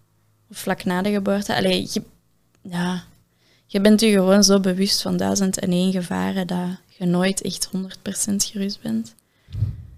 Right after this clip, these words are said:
Maar vanaf toen heb ik wel, ehm,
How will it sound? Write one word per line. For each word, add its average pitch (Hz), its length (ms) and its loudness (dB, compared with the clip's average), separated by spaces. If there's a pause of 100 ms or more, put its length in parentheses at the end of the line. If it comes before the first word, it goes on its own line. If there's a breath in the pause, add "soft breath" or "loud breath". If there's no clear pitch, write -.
(420 loud breath)
Maar 202 140 6
vanaf 208 300 6
toen 262 220 4
heb 247 120 4
ik 202 160 -4
wel, 220 340 0
ehm, 196 500 0